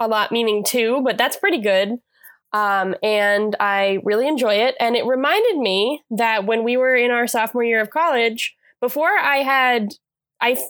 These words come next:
I, as we've talked about, I had probably seen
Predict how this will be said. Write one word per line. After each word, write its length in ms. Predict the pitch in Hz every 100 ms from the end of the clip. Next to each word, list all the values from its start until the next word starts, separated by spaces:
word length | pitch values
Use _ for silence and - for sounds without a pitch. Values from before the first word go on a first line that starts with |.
| -
I, 420 | 240 254 254 247 -
as 240 | 262 254
we've 220 | 285 269
talked 240 | 262 262 247
about, 200 | 220 -
I 100 | 214
had 160 | 214
probably 340 | 214 214 220 208
seen 560 | - 233 254 254 254